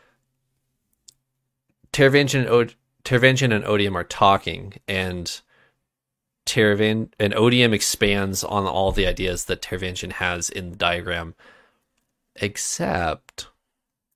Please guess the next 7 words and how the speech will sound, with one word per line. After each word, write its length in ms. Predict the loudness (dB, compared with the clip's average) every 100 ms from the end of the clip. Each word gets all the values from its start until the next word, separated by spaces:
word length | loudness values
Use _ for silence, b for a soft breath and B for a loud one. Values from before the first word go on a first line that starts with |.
| _ b b b _ _ _ _ _ _ _ _ _ _ _ _ _ _ -2
there's 240 | 0 0
a 100 | 0
specific 840 | -2 -4 -4 2 4 4 0 -6 -20 b b b _ _ _ _ -10
line 680 | 0 2 4 4 2 -2 -8 -14 _ _ _ _ _ _ b b
where 240 | 2 2
it 100 | 2
stops, 760 | 0 0 6 6 4 -2 -6 -8